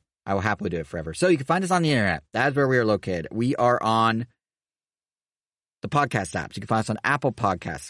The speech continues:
Spotify, Google Podcasts, Amazon Music, iHeartRadio, TuneIn, Stitcher, um,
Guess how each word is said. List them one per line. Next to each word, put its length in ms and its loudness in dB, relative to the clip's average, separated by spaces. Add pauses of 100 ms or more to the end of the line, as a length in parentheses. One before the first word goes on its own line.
Spotify, 800 0
Google 320 2
Podcasts, 680 -4
Amazon 480 2
Music, 400 -2 (100)
iHeartRadio, 920 0
TuneIn, 540 -2
Stitcher, 720 -2 (500)
um, 500 2